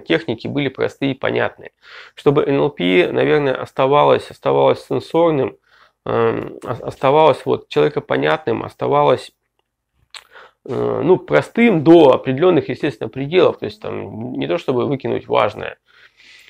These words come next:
Нет, простым, э, эффективным, действенным, да, минимальное количество шагов, вот те самые идеи.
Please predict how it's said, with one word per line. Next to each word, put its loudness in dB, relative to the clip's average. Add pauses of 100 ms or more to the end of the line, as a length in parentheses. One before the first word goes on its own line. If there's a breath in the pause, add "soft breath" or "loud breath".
(320 soft breath)
Нет, 2
простым, 0 (280 loud breath)
э, -4
эффективным, -4
действенным, -4
да, -4
минимальное -2
количество -4
шагов, -4
вот -14
те -4
самые -4
идеи. -10